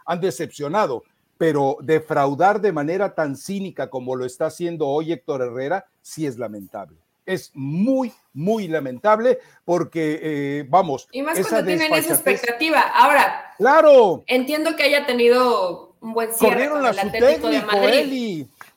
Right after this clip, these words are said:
Speaker 2: Pero en el nivel, a ver, si hubiera, si estuviera jugando hoy la mitad de lo del Atlético de Madrid, Rafa, probablemente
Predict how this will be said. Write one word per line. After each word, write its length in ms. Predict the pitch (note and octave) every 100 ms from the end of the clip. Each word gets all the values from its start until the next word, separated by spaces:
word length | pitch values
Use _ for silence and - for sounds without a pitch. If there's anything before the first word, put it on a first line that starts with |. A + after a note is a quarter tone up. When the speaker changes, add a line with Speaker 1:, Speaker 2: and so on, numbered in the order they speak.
| _
Speaker 2:
Pero 1080 | A#3+ A#3+ A#3+ A#3 A3+ A3 A3 G#3+ G#3+ G3+ G3+
en 320 | G#3+ G#3 G#3+
el 160 | G#3+ A3+
nivel, 640 | A3+ A3 A#3+ D#4 D4+ -
a 80 | E3
ver, 160 | G#3+ A#3
si 140 | A#3
hubiera, 360 | A3+ C4+ C4 A#3+
si 100 | A#3+
estuviera 360 | - B3+ D#4
jugando 380 | C4+ B3+ C4 C4
hoy 80 | B3+
la 100 | B3
mitad 300 | A#3 A#3 A#3+
de 60 | B3
lo 120 | A3
del 140 | F#3+
Atlético 400 | F#3 G#3+ A#3+ A3+
de 100 | G3
Madrid, 320 | F#3 F#3 G#3 A#3
Rafa, 400 | A#3+ B3 C4+ C4+
probablemente 920 | G#3 G#3+ A#3 A#3+ A#3+ A#3+ B3+ C4+